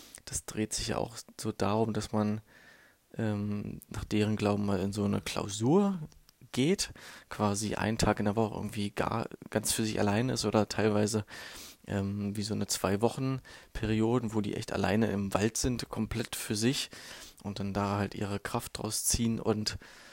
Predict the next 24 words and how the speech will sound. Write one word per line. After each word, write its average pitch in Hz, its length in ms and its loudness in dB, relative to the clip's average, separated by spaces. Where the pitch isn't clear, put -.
äh, 113 140 2
heftige 139 420 4
Erfahrungen 117 480 4
machen. 107 300 2
Und 117 80 0
da 104 60 2
kann 120 200 2
ich 120 180 -2
echt - 240 -4
dieses 110 400 -2
mal 101 240 2
komplett - 560 -2
alleine 107 440 -2
sein, 175 460 2
ähm, 110 500 -2
empfehlen, 123 680 0
um 110 460 0
alles 107 320 -2
mal 104 440 0
in 107 80 -4
einer 101 140 -2
Perspektive 117 1000 0
zu - 160 -6
betrachten, 110 920 -4